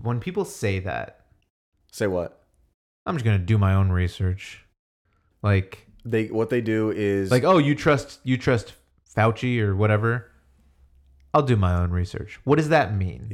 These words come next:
Speaker 2: What it means is the second you say that, um, it's like, dun, dun, dun, dun, and montage begins.
Speaker 1: So Rocky
Speaker 2: And
Speaker 1: Three
Speaker 2: it, and it
Speaker 1: music.
Speaker 2: shows you in the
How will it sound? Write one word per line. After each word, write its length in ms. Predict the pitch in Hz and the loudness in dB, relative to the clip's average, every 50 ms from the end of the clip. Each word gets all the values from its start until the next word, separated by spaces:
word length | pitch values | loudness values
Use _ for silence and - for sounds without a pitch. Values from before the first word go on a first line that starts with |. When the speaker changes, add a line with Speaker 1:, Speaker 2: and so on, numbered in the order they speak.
| - 113 110 | -10 -6 -2
Speaker 2:
What 180 | 107 117 127 | 0 0 0
it 100 | 151 151 | 0 -2
means 460 | 135 110 101 98 95 95 92 87 - - 98 | -2 -4 -4 -4 -4 -6 -8 -10 -10 -8 -6
is 300 | 95 92 90 85 87 - | -6 -6 -6 -8 -10 -10
the 120 | 98 90 | -10 -10
second 440 | - - - 107 101 - 131 123 - | -8 -6 -4 -4 -4 -4 -6 -8 -8
you 120 | 131 120 104 | -8 -10 -10
say 300 | - - 113 104 104 98 | -8 -6 -4 -2 -2 -2
that, 440 | 85 82 78 76 76 - _ _ _ _ _ _ _ _ _ _ - | -4 -6 -6 -8 -10 -12 _ _ _ _ _ _ _ _ _ _ -12
um, 540 | 95 92 87 85 80 80 78 78 78 78 - - - - - _ - _ _ _ _ _ _ - | -10 -10 -8 -8 -10 -10 -10 -12 -14 -16 -16 -20 -20 -20 -20 _ -20 _ _ _ _ _ _ -14
it's 240 | - 98 - - 104 | -12 -12 -10 -6 -6
like, 260 | 92 87 82 - _ _ _ _ _ _ _ _ _ _ _ _ _ _ _ _ _ _ _ _ _ - | -4 -6 -6 -8 _ _ _ _ _ _ _ _ _ _ _ _ _ _ _ _ _ _ _ _ _ -8
dun, 360 | - 151 143 139 139 135 131 _ _ _ _ _ _ _ _ _ _ _ _ _ _ - | -6 -4 -4 -4 -6 -8 -12 _ _ _ _ _ _ _ _ _ _ _ _ _ _ -2
dun, 320 | 156 147 143 143 139 131 _ - | -2 -2 0 -2 -4 -8 _ -8
dun, 320 | - 127 117 117 123 120 - - | -6 -4 -4 -4 -4 -8 -8 -6
dun, 340 | - 147 139 135 139 135 - _ _ _ _ - | -4 -2 -2 -2 -4 -6 -8 _ _ _ _ -6
and 300 | 110 107 101 95 - - _ - | -4 -4 -4 -4 -8 -12 _ -10
montage 520 | 110 107 110 113 117 110 117 107 98 90 - | -6 -2 -2 -2 -2 -2 -4 -6 -6 -6 -8
begins. 600 | 95 90 - - 65 53 - - - - - - _ _ _ _ _ | -10 -10 -8 -8 -8 -10 -12 -16 -16 -18 -18 -20 _ _ _ _ _
Speaker 1:
So 160 | - - 123 110 | -6 0 0 2
Rocky 380 | 104 107 113 113 - 117 104 101 | 4 6 4 4 2 0 -4 -2
Speaker 2:
And 140 | 110 107 | 0 2
Speaker 1:
Three 180 | 107 104 95 92 | 2 2 2 2
Speaker 2:
it, 40 | 90 | 0
and 240 | 92 92 107 107 107 | 0 0 0 0 0
it 20 | |
Speaker 1:
music. 100 | 98 92 98 | 0 -2 -2
Speaker 2:
shows 640 | - - - 113 110 113 120 123 123 113 104 98 - - - | -4 -2 0 0 2 2 2 0 -2 -4 -6 -10 -16 -20 -18
you 560 | - 104 104 104 110 110 113 107 101 98 95 95 | -12 -10 -6 -4 -2 0 0 0 0 -2 -4 -4
in 240 | - 107 107 101 98 | -4 -4 -4 -2 -2
the 320 | 95 92 90 90 87 80 | -4 -4 -4 -4 -6 -8